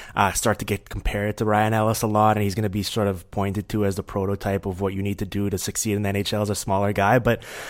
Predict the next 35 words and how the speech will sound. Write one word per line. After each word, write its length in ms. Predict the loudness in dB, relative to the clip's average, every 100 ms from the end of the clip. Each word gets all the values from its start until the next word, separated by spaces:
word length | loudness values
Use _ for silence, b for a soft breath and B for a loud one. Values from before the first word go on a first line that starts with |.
| B B -4
it 100 | 0
seems 300 | 2 4 4
like 160 | 2
just 260 | 2 2 4
like 400 | 2 0 -18 -8
how 200 | 4 4
silly 420 | 4 0 2 2
it's 160 | 0 0
been 220 | 0 2
when 220 | 0 -2
we've 180 | -4 -4
compared 340 | -6 -2 -2
these 160 | -2 -2
guys 320 | 0 0 -2
to, 180 | -4 -4
you 120 | -2
know, 80 | -2
the 80 | -4
bigger, 480 | -4 -2 0 0 -4 B B B
uh, 480 | 4 4 2 -6 -10
bigger 360 | -2 2 2
players, 420 | 2 4 6 4
it's 140 | 2 2
like, 300 | 2 2 -6
uh, 140 | -8
it, 460 | -6 -10 -12 -12 2
replicating 580 | 2 2 0 2 2 0
his 160 | -4
success 420 | -4 -2 0 0 0
is 100 | -4
gonna 180 | -2
be 100 | 0
so 260 | -2 0 0
difficult 520 | 0 -2 -4 -4 -4
because 520 | -8 -4 -6 -4 -8